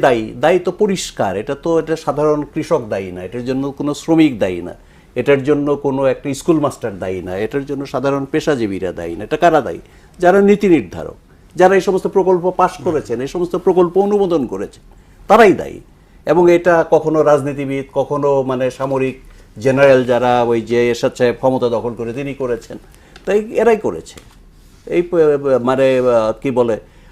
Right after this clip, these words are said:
আইন প্রণেতারাও যেটা আমাদের দেশে, এগুলো তো তারা আরও কঠিন আইন কানুন করা উচিত ছিল, যেটা থাকবে না, এটা এইভাবে করতে হবে। মানুষের নিরাপত্তাকে, মানুষের জীবনকে সব কিছুর ঊর্ধ্বে ঠাঁই দিতে হবে, স্থান দিতে হবে, মর্যাদা দিতে হবে, গুরুত্ব দিতে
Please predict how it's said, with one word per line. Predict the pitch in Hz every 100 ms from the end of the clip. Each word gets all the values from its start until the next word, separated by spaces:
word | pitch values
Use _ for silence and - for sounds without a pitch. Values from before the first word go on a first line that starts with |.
| - -
আইন | 151 180 180
প্রণেতারাও | 185 185 180 190 185 185 175
যেটা | 170 170 160
আমাদের | 156 151 143 131 123
দেশে, | 123 147 135
এগুলো | 135 135
তো | 135 127
তারা | 127 123 120 131
আরও | 143 -
কঠিন | 156 165 151
আইন | 139 131 123
কানুন | 123 120 117
করা | 110
উচিত | 107 110 110 -
ছিল, | 107 98 101
যেটা | 110 110 110 -
থাকবে | 131 107 104
না, | 87 98
এটা | 101 120 117 120
এইভাবে | 131 131 120
করতে | 107 - 101
হবে। | 90 - - -
মানুষের | 120 135 - 135
নিরাপত্তাকে, | 131 127 123 - 117 117 110
মানুষের | 120 113 123
জীবনকে | 104 127 127 113 117 - - - -
সব | - 180 - -
কিছুর | 175 151
ঊর্ধ্বে | 127 113 127 -
ঠাঁই | 127 123 107
দিতে | 104 101
হবে, | 101 -
স্থান | 123 113
দিতে | 104 98
হবে, | 92 104
মর্যাদা | 117 113 113 104
দিতে | 95 92 98
হবে, | 104
গুরুত্ব | 107 139 - 113 95
দিতে | -